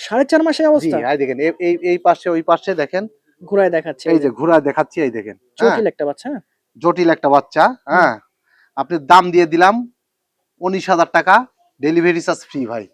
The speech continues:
Speaker 1: মাশাআল্লাহ ভাইজান, বিগ সাইজের কি ধরছেন?
Speaker 2: বড় ভাই, এটা একদম হাই কোয়ালিটির রাজস্থানী বাঘাতোতা খাসির বাচ্চা।
Speaker 1: সাইজ, কান দেখেন।
Speaker 2: বয়স, বয়সের তথ্য হলো পাঁচ মাস প্লাস।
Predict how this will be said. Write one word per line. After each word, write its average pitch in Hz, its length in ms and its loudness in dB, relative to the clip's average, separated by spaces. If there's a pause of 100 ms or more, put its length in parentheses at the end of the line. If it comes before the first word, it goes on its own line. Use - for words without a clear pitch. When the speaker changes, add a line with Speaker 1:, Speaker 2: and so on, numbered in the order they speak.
Speaker 1:
মাশাআল্লাহ 190 400 -4
ভাইজান, 233 260 0
বিগ 220 160 -8
সাইজের 262 220 -6
কি 277 100 -6
ধরছেন? 233 320 -4 (920)
Speaker 2:
বড় 135 280 -2
ভাই, 160 240 6 (840)
এটা 175 200 -2
একদম 190 300 -2 (140)
হাই 165 300 2
কোয়ালিটির 196 500 0
রাজস্থানী 170 500 2
বাঘাতোতা 160 540 0
খাসির 160 380 -10
বাচ্চা। 131 360 -4 (100)
Speaker 1:
সাইজ, 202 460 -10
কান 190 240 -4
দেখেন। 156 120 0
Speaker 2:
বয়স, 180 480 4
বয়সের 175 400 4
তথ্য 185 220 -2
হলো 190 140 2
পাঁচ 190 360 -2
মাস 165 180 -2
প্লাস। 123 340 -2